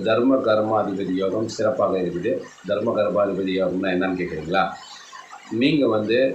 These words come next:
எந்த விஷயம் செஞ்சாலும் அதன் மூலமா பெரிய புகழ் கிடைக்கும். நீங்க வேலைனாலும் சரி, தொழில் செஞ்சீங்கனாலும் சரி, பல பேருக்கு நீங்க வழிகாட்டியாக, முன்னேற்றத்திற்கு முன்னோடியாக இருப்பீங்க இந்த, இந்த காலத்துல. அதனால தான் ஒன்பது பத்துன்றது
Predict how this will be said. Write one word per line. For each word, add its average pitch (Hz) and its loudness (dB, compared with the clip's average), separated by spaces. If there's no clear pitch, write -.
எந்த 120 2
விஷயம் - 0
செஞ்சாலும் 92 0
அதன் 95 0
மூலமா 101 2
பெரிய 113 2
புகழ் 107 0
கிடைக்கும். 95 0
நீங்க 101 -2
வேலைனாலும் 104 2
சரி, 101 -2
தொழில் 113 0
செஞ்சீங்கனாலும் 92 -2
சரி, 117 -4
பல 104 2
பேருக்கு 107 -2
நீங்க 98 0
வழிகாட்டியாக, 98 0
முன்னேற்றத்திற்கு 107 0
முன்னோடியாக 107 2
இருப்பீங்க 90 0
இந்த, 92 -2
இந்த - -4
காலத்துல. 90 -2
அதனால 95 0
தான் 117 2
ஒன்பது 107 0
பத்துன்றது 92 -2